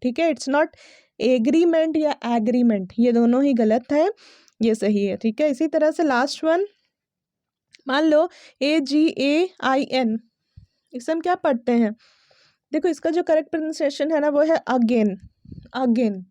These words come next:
हम इसे पढ़ते क्या है हमेशा? म-, again मतलब फिर से, है ना? कोई भी चीज़ को अगर जो फिर से हो रही है तो हम या फिर से करने बोलते हैं या जो भी, तो मतलब दोबारा उसे किया जाए फिर से, उसका हिंदी मीनिंग तो यही होता है। और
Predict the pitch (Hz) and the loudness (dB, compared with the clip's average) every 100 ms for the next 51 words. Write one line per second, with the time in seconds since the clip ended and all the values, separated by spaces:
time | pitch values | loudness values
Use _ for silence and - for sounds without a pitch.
0 | _ _ _ _ _ - 294 311 330 302 | _ _ _ _ _ -2 0 0 0 0
1 | 247 269 294 320 311 311 294 285 285 320 | 0 -2 -2 0 0 0 0 0 -2 -4
2 | 339 - _ - 262 - 277 269 320 359 | -4 -18 _ -10 -8 -4 -4 -2 -2 -2
3 | 349 339 370 - 359 349 - 233 294 _ | -4 -4 -6 -2 -2 -2 -2 -4 -4 _
4 | _ 254 359 508 - 294 269 233 254 285 | _ -8 -6 -8 -4 -2 0 -2 -2 -4
5 | 240 - 254 247 247 220 262 285 240 262 | -6 -2 0 0 0 0 -2 -2 -4 -2
6 | 294 277 214 208 285 - - - - - | 0 2 2 0 -2 -4 -18 -20 -16 -2
7 | 269 277 262 254 220 254 294 311 254 320 | 0 2 2 2 0 0 2 0 -2 -2
8 | 269 240 240 214 233 339 349 320 254 208 | -2 0 0 0 -2 -2 0 0 0 0
9 | 185 339 415 _ _ _ - 302 285 302 | 0 -2 -2 _ _ _ -4 -2 0 0
10 | 285 262 311 294 277 294 - 262 220 185 | 2 2 2 2 0 -4 0 0 0 -2
11 | 151 - _ _ _ - 302 233 220 - | -6 -16 _ _ _ -4 -2 -2 -2 -4
12 | - 254 - 262 240 254 247 285 277 277 | -4 -6 0 0 2 2 2 2 2 0
13 | 269 269 269 285 240 226 226 254 381 - | 0 0 2 2 0 0 -2 -2 -4 -10
14 | - - 277 | -14 -2 -2